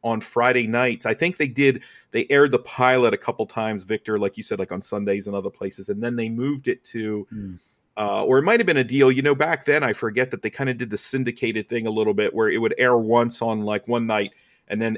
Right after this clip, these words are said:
Speaker 1: air again a little later to give the show some exposure, you know? So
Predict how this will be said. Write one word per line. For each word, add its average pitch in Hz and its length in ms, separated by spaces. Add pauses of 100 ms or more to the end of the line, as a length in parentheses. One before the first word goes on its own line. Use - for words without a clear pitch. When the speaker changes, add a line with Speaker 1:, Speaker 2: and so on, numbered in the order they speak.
Speaker 1:
air 113 220
again 107 320
a 98 80
little 104 280
later 101 420 (340)
to 101 100
give 110 240
the 98 80
show 104 300
some 98 180
exposure, 95 680
you 90 120
know? 95 220 (280)
So 120 420